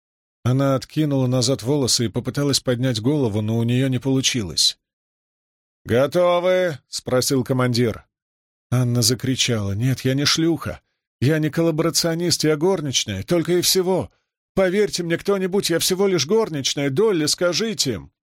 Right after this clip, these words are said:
Долли, скажите!» Долли, казалось, не слышала её. Она смотрела на партизан, которые приставили приклады к плечу. «Боже мой!» — вскричала Анна.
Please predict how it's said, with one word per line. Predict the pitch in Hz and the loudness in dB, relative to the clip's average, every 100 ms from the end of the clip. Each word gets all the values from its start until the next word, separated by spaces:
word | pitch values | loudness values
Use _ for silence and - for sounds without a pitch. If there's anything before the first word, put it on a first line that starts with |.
| _ - | _ -2
Долли, | 139 233 214 160 | 2 2 2 -2
скажите!» | - 190 196 254 214 - - _ _ _ _ _ _ _ _ - | 0 0 0 -2 -2 -4 -8 _ _ _ _ _ _ _ _ -6
Долли, | 107 185 160 | -2 0 0
казалось, | 135 127 135 135 117 123 | -2 -2 0 0 -2 -2
не | 117 | -2
слышала | 135 127 - 95 | -2 -2 -2 -2
её. | 82 80 71 55 - _ _ _ _ _ 120 | -2 -2 -4 -8 -12 _ _ _ _ _ -2
Она | 143 | 0
смотрела | - 156 151 185 170 | 0 -2 0 0 0
на | 151 135 | -2 -4
партизан, | 147 - 135 135 147 | -6 -2 0 0 -2
которые | 127 123 123 131 123 | -2 -4 0 0 -2
приставили | - 127 - 139 123 123 | -2 -2 0 0 0 -2
приклады | - 117 120 113 104 | -4 -4 0 0 -2
к | |
плечу. | - 104 98 - 78 57 _ _ _ _ _ _ _ _ _ _ _ - | -2 -2 -2 -4 -4 -10 _ _ _ _ _ _ _ _ _ _ _ -2
«Боже | 156 170 135 139 | 0 2 2 0
мой!» — | 127 113 | 0 -2
вскричала | - - 147 - 135 123 123 | -2 0 0 2 2 2 0
Анна. | 110 90 76 | -2 -6 -8